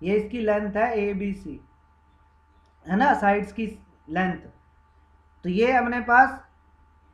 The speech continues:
ये result होता है two S minus में A minus C is equal to B। तो ये क्या बनेगा अपना? पूरा B बनेगा, B से ये B cancel हो जाएगा। तो two S minus B is equal to, ये इधर इसके equal आ जाएगा।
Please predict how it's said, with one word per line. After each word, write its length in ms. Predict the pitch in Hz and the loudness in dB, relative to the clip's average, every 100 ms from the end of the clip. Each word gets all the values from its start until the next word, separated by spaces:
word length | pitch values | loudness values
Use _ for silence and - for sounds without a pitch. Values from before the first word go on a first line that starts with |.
| _ 151 | _ -4
ये 160 | 165 | 0
result 420 | 214 202 240 254 254 | 2 2 0 0 -2
होता 220 | 233 247 | -2 -2
है 80 | 254 | -6
two 260 | 254 254 240 | -6 -4 0
S 220 | 233 233 | 0 0
minus 380 | 226 220 226 226 | -2 -2 -2 -4
में 100 | 226 | -4
A 160 | 220 226 | -2 -2
minus 360 | 220 214 214 202 | -2 -2 -4 -4
C 120 | 226 | -6
is 100 | 202 | -6
equal 300 | 202 220 214 | -6 -4 -4
to 140 | 226 | -4
B। 180 | 202 226 226 - _ | -6 -6 -8 -18 _
तो 60 | 185 | -4
ये 160 | 202 220 | -2 0
क्या 200 | 233 233 | 0 -2
बनेगा 300 | 233 233 233 | -2 -2 -2
अपना? 260 | 233 233 | -2 -6
पूरा 280 | 214 220 226 | -6 -2 0
B 240 | 190 208 220 | -2 -4 -4
बनेगा, 400 | 233 240 233 240 240 - _ _ _ 156 | -4 -4 -4 -6 -8 -20 _ _ _ -6
B 200 | 190 196 | -4 -2
से 160 | 226 | -2
ये 160 | 226 226 | 0 0
B 160 | 226 220 | -2 -4
cancel 420 | 220 214 214 240 | -4 -4 -4 -4
हो 100 | 233 | -2
जाएगा। 400 | 233 233 233 233 240 247 _ _ _ _ | -2 -2 -2 -2 -6 -10 _ _ _ _
तो 80 | 185 180 - | -12 -10 -8
two 340 | 240 262 277 220 | -4 -4 -4 0
S 200 | 233 233 | -2 0
minus 360 | 233 226 226 196 | -2 -2 -2 -4
B 180 | 208 226 | -6 -6
is 140 | 202 | -6
equal 320 | 220 - 220 | -8 -4 -4
to, 120 | 214 214 | -2 -4
ये 280 | 214 226 214 | 0 2 2
इधर 240 | 202 196 - - _ _ _ - | -2 -6 -10 -20 _ _ _ -10
इसके 300 | 190 190 226 | -8 -2 -2
equal 300 | 226 240 233 | -2 0 2
आ 80 | 226 | 4
जाएगा। 400 | 233 233 233 | 2 0 0